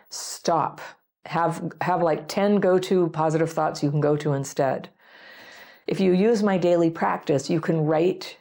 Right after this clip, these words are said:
your fears and resentments about it. You have twice a day when you can indulge in every thought about her and everything else that's upsetting you. And then the rest of the time, discipline yourself to try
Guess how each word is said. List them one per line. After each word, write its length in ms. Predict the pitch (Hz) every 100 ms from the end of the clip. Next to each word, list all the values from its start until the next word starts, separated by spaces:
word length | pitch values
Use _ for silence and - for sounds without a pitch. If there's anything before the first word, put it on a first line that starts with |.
| -
your 120 | 160
fears 300 | - 170 165
and 100 | 156
resentments 460 | 143 151 147 147
about 240 | 143 139 131
it. 100 | 131
You 60 |
have 140 | 135 -
twice 320 | - 180 175
a 40 |
day 160 | 170 156
when 140 | 151
you 80 | 147
can 160 | 139 143
indulge 480 | 143 139 143 147 151
in 240 | 143 -
every 420 | - 220 214 240
thought 480 | 226 - 208 220 - -
about 300 | 175 165 143
her 320 | 190 220 214
and 160 | 170
everything 420 | 147 180 202 202 165
else 340 | 156 147 -
that's 200 | 151 147
upsetting 420 | 151 - 143 139
you. 240 | 131 131 156 - - - - -
And 160 | 175
then 300 | 190 214 202 196
the 80 |
rest 260 | 175 208 208
of 80 | 196
the 80 | 196
time, 480 | 202 190 196 196 196 - - -
discipline 460 | 160 196 196 202 170
yourself 440 | 156 147 143 131
to 100 | -
try 680 | 170 - 190 175 143 139 151